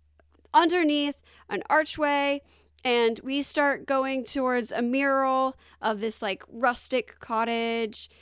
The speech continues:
of Ratty, the water rat. I can't believe he's a water rat. <laughs> I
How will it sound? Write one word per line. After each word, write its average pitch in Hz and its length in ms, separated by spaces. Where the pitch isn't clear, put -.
of 220 300
Ratty, 240 640
the 311 100
water 302 360
rat. 262 260
I - 40
can't 427 200
believe 415 160
he's 320 140
a 277 60
water 269 260
rat. 196 320
<laughs> - 40
I 262 220